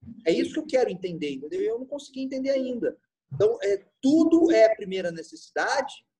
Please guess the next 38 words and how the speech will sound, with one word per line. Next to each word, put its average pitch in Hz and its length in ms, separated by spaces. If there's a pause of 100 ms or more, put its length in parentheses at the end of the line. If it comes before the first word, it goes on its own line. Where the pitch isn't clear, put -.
(120)
dentro 202 260
do - 100
que 277 100
as 262 60
pessoas 269 360
têm - 120
necessidade 269 500
de - 80
fazer. 330 460 (640)
Essa 180 240
é - 20
a 214 40
minha 226 140
opinião, 254 560
entendeu? 180 400
Agora, 180 300
eu 185 140
acho 214 200 (120)
que 208 80
pra 185 220
tudo 349 340
isso - 360 (180)
ser - 260
mais 165 260
confortável, 170 960 (640)
o 170 80
governo 180 520
federal, 160 400
junto 196 360
com, - 240
com 240 160
os, 214 140 (100)
com 135 80
os - 180
estados, 180 480 (240)
com 143 100
os 131 100
governadores, 131 720